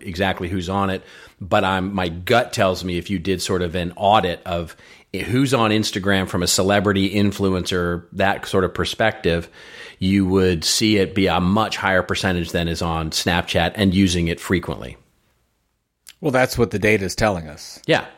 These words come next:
Speaker 2: That, and, and so if you, so if, if you're on, here's the thing, if you're on Instagram and you wanna build an audience, Instagram, Facebook, whatever the case is, there's, there's no reason,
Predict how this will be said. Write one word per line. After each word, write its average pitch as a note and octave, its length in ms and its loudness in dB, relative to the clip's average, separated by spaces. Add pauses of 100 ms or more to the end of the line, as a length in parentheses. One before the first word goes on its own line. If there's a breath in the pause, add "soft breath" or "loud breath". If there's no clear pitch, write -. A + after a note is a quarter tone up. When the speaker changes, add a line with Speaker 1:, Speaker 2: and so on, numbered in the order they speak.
(120)
Speaker 2:
That, G2 380 -4
and, G2 300 0
and F#2+ 240 -2
so F#2+ 500 2 (640 loud breath)
if A#2+ 180 2
you, C#3+ 140 0 (120)
so C3+ 340 0 (140)
if, C3 260 0
if A#2 180 0
you're E3 280 2
on, B2+ 480 0 (300)
here's D#3 180 0
the A#2 80 -2
thing, F#2+ 240 0
if F#2+ 80 -4
you're D#3 200 4
on C#3+ 100 4
Instagram G2 720 2 (760)
and G#2 160 0
you A2+ 100 6
wanna A#2+ 160 6
build A2 200 4
an G#2+ 60 4
audience, G2+ 380 4
Instagram, F#2+ 640 0
Facebook, F#2 400 -2
whatever F2+ 280 0
the F2 100 -2
case F2 300 -2
is, D#2+ 280 -6 (100)
there's, G2+ 340 4 (280)
there's G#2+ 280 4
no B2 320 6
reason, F#2 640 2